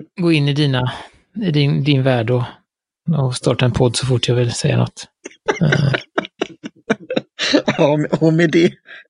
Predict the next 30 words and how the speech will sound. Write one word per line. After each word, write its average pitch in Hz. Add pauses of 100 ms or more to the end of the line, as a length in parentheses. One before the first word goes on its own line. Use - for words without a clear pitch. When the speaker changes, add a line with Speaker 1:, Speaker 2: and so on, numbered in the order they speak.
(140)
Speaker 2:
<laughs> 151
så -
är 131
det -
dags 123
att 131
göra 113
wrap-up, 107
tror 104
jag. 135
Det 143
var 135 (140)
bra 127
sagt. - (2250)
Speaker 1:
Nej, 135
men 139
vi 151
Speaker 2:
Ja. 165
Speaker 1:
säger 165
väl 170
så 165
helt 165
enkelt. 123
Så 160
återkommer 131
vi 127
om, 127
eh, 117
två 139
veckor. 131